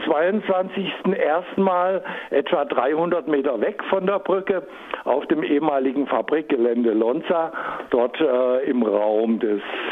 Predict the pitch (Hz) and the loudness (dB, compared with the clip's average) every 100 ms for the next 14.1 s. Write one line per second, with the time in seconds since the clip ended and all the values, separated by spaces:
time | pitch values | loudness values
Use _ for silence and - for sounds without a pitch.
0 | - - - 123 117 - - - - - | -6 -10 -2 0 0 -2 -10 -14 -12 -12
1 | - - 110 104 107 110 107 107 107 110 | -6 0 2 4 2 2 2 0 0 -2
2 | 101 - 180 196 190 208 - 190 175 180 | -2 0 2 0 0 -4 -2 0 2 2
3 | 202 226 - - - - - - - - | 0 -2 -4 -14 -20 -20 -20 -20 -20 -20
4 | _ _ _ _ _ _ _ - 110 104 | _ _ _ _ _ _ _ -2 2 2
5 | 104 107 107 104 85 - - - - - | 2 0 0 -4 -6 -8 -10 -14 -18 -18
6 | - - _ - - 127 127 147 190 185 | -16 -16 _ -12 -2 0 0 -2 -2 -2
7 | 185 185 190 180 175 185 175 165 185 151 | -2 0 0 2 0 -2 -4 -2 0 2
8 | 165 160 123 127 135 151 - - 127 143 | 2 0 0 0 0 -2 -4 -2 -2 0
9 | - 190 - 202 196 - - - - 127 | -2 -2 0 -2 -2 -10 -10 -8 0 2
10 | 135 143 123 117 196 180 180 175 135 123 | 2 2 0 0 0 0 0 0 0 0
11 | 120 147 180 170 170 156 - 123 135 143 | 0 0 0 0 0 0 0 0 0 0
12 | 143 135 135 113 120 - 135 131 156 190 | 0 0 2 0 -2 -2 0 0 0 0
13 | 175 - - - 151 139 139 135 147 139 | -4 -8 -10 -4 0 2 2 0 0 2
14 | 135 | 0